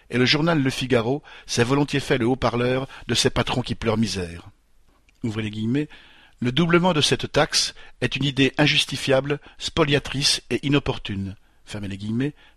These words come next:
prétend Henri Stouff, ajoutant, entre guillemets, que certaines petites sociétés concessionnaires pourraient se retrouver en faillite. Pourtant,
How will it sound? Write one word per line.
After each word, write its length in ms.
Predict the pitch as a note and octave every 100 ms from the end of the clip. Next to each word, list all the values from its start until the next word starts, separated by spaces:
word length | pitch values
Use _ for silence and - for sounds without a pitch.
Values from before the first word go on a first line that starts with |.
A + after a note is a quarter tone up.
| -
prétend 400 | C3+ - D3+ B2+ -
Henri 280 | B2+ A#2+
Stouff, 460 | - - E3+ E3 - - - - -
ajoutant, 560 | E3+ C#3 - D3+ E3+
entre 180 | A#2 -
guillemets, 420 | G#2+ A2 A#2 C#3 - - -
que 80 | C3+
certaines 420 | - D#3+ - F3
petites 220 | C#3 C3
sociétés 460 | - D3 - C#3 C3
concessionnaires 720 | - - C3 C3 B2 B2+ C3+ C#3+ - -
pourraient 240 | C3 A#2+
se 140 | D3+ -
retrouver 400 | B2 - A#2+ B2+
en 80 | A#2+
faillite. 480 | G#2+ F2 F2 - - - _ _ _ - - _ _
Pourtant, 440 | - - C#3+ D#3